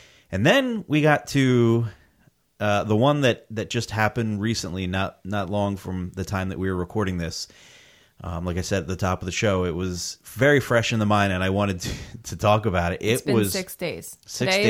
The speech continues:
Speaker 1: days.
Speaker 2: is April seventh. We are recording this on April seventh, and this happened on April first.
Speaker 1: So there you go. Those are the,
Speaker 2: Yep.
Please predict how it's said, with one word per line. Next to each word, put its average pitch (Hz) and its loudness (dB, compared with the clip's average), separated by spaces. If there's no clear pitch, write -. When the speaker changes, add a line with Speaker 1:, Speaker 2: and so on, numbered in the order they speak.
Speaker 1:
days. 175 -2
Speaker 2:
is 196 2
April 226 0
seventh. 170 -2
We 175 -6
are 185 -4
recording 185 -6
this 165 -8
on 160 -8
April 165 -8
seventh, 160 -8
and 151 -10
this 147 -12
happened 151 -12
on 143 -10
April 147 -12
first. - -20
Speaker 1:
So 104 -6
there 101 2
you 98 0
go. 113 2
Those 90 -2
are 98 -6
the, 90 -2
Speaker 2:
Yep. 90 -6